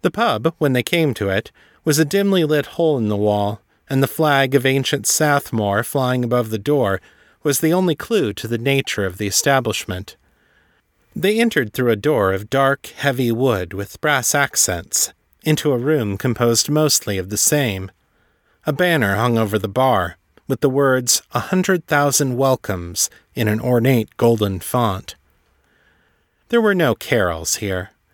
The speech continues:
no strings of lights or garland on every available surface. The patrons, mostly men, sat in twos and threes at small, round tables, or lined the stools at the bar.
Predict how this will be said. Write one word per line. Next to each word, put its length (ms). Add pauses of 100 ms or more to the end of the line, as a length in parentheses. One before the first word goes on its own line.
no 120
strings 440
of 140
lights 520
or 120
garland 680
on 140
every 280
available 480
surface. 680 (680)
The 80
patrons, 840
mostly 460
men, 440 (320)
sat 280
in 120
twos 480
and 160
threes 500
at 140
small, 580
round 460
tables, 680 (380)
or 120
lined 300
the 40
stools 540
at 100
the 80
bar. 480